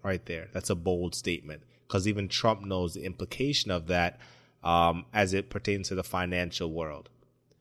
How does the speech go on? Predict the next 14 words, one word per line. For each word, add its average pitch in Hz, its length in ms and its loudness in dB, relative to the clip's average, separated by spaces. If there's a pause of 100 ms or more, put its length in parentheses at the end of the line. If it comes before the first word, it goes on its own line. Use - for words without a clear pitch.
(560)
Trump 127 420 4
reinforced 107 640 0
his 113 120 -2
commitment 95 760 -2
to 95 320 0
the, 92 460 -2
uh, 85 80 -8
broad 95 640 4
economic 98 500 -4
markers, 107 460 -2
particularly 110 560 0
the 98 60 0
stock 131 300 2
market. 78 400 -8